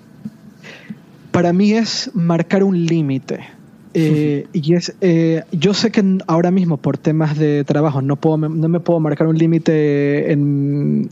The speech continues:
Speaker 1: en mi gestión de la empresa.
Speaker 2: Sí, de hasta dónde
Speaker 1: Entonces,
Speaker 2: llego.
Speaker 1: a,
Speaker 2: Ujú.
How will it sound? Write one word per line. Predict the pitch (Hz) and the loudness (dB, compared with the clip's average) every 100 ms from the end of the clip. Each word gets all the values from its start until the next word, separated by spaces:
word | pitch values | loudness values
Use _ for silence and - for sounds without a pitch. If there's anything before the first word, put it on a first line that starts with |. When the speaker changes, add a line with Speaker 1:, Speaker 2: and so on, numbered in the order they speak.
| - | -2
Speaker 1:
en | 143 | 0
mi | 139 | 0
gestión | 127 - - 156 | 0 0 0 2
de | 151 | 2
la | 143 | 0
empresa. | 139 156 170 214 254 - | 0 -2 0 -2 -4 -8
Speaker 2:
Sí, | - 160 143 | -4 -2 -2
de | 160 | -2
hasta | 147 135 | 0 2
dónde | 156 147 | 0 0
Speaker 1:
Entonces, | 127 | 0
Speaker 2:
llego. | 147 | 0
Speaker 1:
a, | 147 | 0
Speaker 2:
Ujú. | - - - - 151 | -4 -18 -20 -10 -6